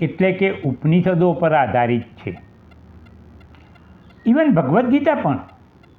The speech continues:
ઉપનિષદોનો જ સાર છે. ભગવાને ભગવદ્ ગીતામાં નવું કશું જ નથી કહ્યું. એમણે ઉપનિષદોનો સાર કહ્યો છે. એટલા માટે જ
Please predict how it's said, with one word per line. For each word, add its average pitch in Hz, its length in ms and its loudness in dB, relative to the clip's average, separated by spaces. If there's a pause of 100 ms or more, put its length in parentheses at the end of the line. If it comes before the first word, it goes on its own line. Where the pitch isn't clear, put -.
(1900)
ઉપનિષદોનો 180 800 0
જ 254 100 -6
સાર 170 440 0
છે. 110 140 -8 (880)
ભગવાને 156 460 0
ભગવદ્ 143 340 -2
ગીતામાં 196 380 0
નવું 165 280 0
કશું 214 340 -2
જ 233 40 -2
નથી 185 200 0
કહ્યું. 117 240 -4 (800)
એમણે 156 300 0
ઉપનિષદોનો 190 1120 0 (520)
સાર 180 320 0
કહ્યો 151 420 0
છે. 151 180 -4
એટલા 151 480 0
માટે 190 520 0
જ - 40 -10